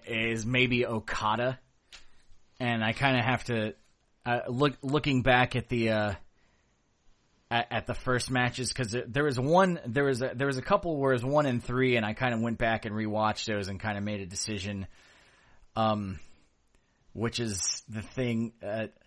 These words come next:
O-, Ospreay and Archer was, was, was in the very first night, but so was Okada and Tanahashi.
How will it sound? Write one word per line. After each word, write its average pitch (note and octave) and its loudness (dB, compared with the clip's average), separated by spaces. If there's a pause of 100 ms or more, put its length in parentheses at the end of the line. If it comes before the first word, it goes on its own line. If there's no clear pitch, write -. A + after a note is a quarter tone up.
(440)
O-, D3+ 8 (100)
Ospreay D#3+ 8
and C#3+ 6
Archer D3+ 6 (880)
was, C#3 4
was, C3 4
was C3+ 2
in C#3 2
the C3 2
very C3 4
first B2+ 0
night, C3 0 (520)
but C#3+ 0
so G3+ 6
was E3+ 8
Okada D3 6
and A#2+ 2
Tanahashi. A#2 0